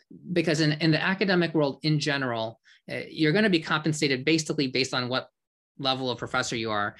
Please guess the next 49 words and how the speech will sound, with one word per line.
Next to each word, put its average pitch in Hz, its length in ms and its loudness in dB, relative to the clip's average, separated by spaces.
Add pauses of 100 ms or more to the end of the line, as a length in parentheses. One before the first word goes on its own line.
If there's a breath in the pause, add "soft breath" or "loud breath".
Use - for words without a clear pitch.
(240 loud breath)
And, 127 260 -2
you 147 80 4
know, 131 80 2
the 123 80 0
chair 156 380 2
will 143 100 4
have 135 320 0
a, 127 420 0
an 135 200 -2
amount 131 260 0
of 127 60 0
money, 127 320 -2
and 120 120 -4
then 117 200 -4 (640 loud breath)
the 143 120 -2
others 139 280 2
will 135 80 0
be 139 80 -2
below 131 320 0
that. 123 440 0
And, 127 320 -2 (280 soft breath)
you 139 120 -6
know, 135 120 2
the 131 100 2
amount 143 220 0
of 139 40 -2
experience 156 460 0
you 139 80 -2
have 127 340 -4 (120)
often 175 280 0
doesn't 120 320 -6
actually 120 360 -4
even, 120 400 -6 (340 loud breath)
um, 113 440 -2 (140)
correspond 120 460 -2
m-, 120 260 -2 (480)
as, 123 360 -4
as 123 340 -2
much 135 460 0
toward 127 280 0
your 113 120 -2
compensation, 135 640 -4
but - 240 -4
really 233 320 4
your, 147 340 2
your 135 140 -2
income 147 320 -2
can 131 180 -6
be 123 300 -4